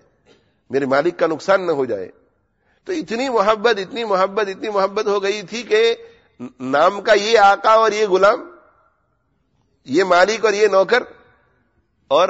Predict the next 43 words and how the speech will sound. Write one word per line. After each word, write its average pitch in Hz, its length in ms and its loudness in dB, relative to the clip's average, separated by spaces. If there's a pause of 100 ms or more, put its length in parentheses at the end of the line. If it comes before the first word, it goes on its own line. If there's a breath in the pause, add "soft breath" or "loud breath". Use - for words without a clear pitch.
(120)
حقیقت 185 380 -6
میں 202 140 -8 (840)
لقمان 160 440 -2
حکیم 180 300 -4
آقا 180 260 -2
تھے 202 160 -4
اور 147 100 -4
وہ 139 80 -2
نوکر۔ 107 280 -10 (1160)
وہ 131 40 -6
پھل 165 260 -4
فروٹ 175 340 -4
کہیں 175 200 -4
سے 175 140 -4
آتے 160 280 -2
تھے 185 220 -6 (640 soft breath)
تو - 60 -4
وہ 170 60 -2
خود 180 200 -2
اپنے 170 220 -2
ہاتھوں 156 280 -4
سے 170 120 -10
کاٹتا 143 480 -2
تھا، 170 140 -4
صاف 165 340 -6
کرتا 165 300 -8
تھا 170 120 -8
اور 170 80 -6
اپنے 156 220 -10
ہاتھ 139 260 -8
سے 170 100 -12
لقمان 139 320 -10
حکیم 131 260 -14
کو 135 80 -16
بلا 117 220 -8
کر 117 100 -14
کھلاتا - 380 -18
تھا۔ - 380 -20 (880)
مگر 175 180 -6
اخلاق 175 420 -4
اتنے 160 260 -6
اعلیٰ 117 300 -8 (1040)
اور 202 60 -4